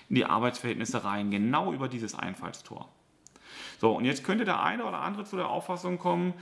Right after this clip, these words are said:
dass der Arbeitgeber ja die Sanktion frei wählen kann. Ja, also grundsätzlich, wenn ich Arbeitgeber berate, sage ich immer,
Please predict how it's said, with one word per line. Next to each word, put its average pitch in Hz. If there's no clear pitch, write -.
dass 147
der 143
Arbeitgeber 143
ja 156
die 156
Sanktion 143
frei 147
wählen 131
kann. 92
Ja, 147
also 139
grundsätzlich, 175
wenn 147
ich -
Arbeitgeber 135
berate, 127
sage 151
ich 151
immer, 147